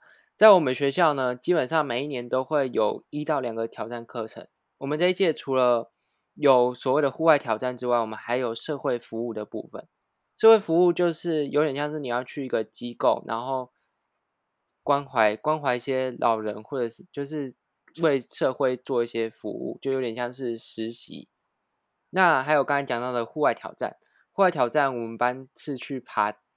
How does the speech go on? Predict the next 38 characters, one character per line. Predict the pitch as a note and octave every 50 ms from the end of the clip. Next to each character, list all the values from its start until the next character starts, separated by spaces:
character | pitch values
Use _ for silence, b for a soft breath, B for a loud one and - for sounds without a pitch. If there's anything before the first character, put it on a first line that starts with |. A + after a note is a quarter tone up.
| _ _ -
大 | D3+ C#3 B2
霸 | A2+ A#2+ A#2 A2 A2+
尖 | - G#2+ A#2+ B2
山。 | - - - - - _ _ _ _ _ _ -
那 | C#3+
大 | D#3 F#3+ F#3
霸 | F3 F3+ E3+ D#3+
尖 | E3 D#3+ D#3+
山 | D#3 D#3 D3 D3 D3 C#3+ _
其 | - - C#3+
实 | C#3
对 | C3 D3
我 | C3+
们 | B2+ A#2+
来 | A2 A2 A2
说 | - A#2+ A#2 A#2+ B2
是 | - - - - C3
一 | A#2+
个 | - B2 A2 G#2+ - - -
非 | - D3 C#3+
常 | C3+ B2 A2+ A2+ - _ _ _ _ _ _ _ _ -
累 | - D#3 E3 D3
人 | A#2 A2+ G#2 G#2
的 | G#2 G#2
挑 | - - A#2 - -
战， | - - B2+ A2+ G#2 - -
我 | - B2 A#2+
们 | A#2 A#2 A#2 A2+
爬 | A2+ - - A#2+ A#2
了 | A#2+ A#2+ A#2+ A#2
整 | - A#2+ A#2+ A#2
整 | A#2+ A#2 A2 A2
五 | - B2 A#2 G#2+
天 | - B2 A#2+ B2
四 | - - B2+ A2+
夜。 | - B2 - - - _ _ _ -
那 | - E3+ D#3+
跟 | C#3 - D3+ D3+ D3+ D3 -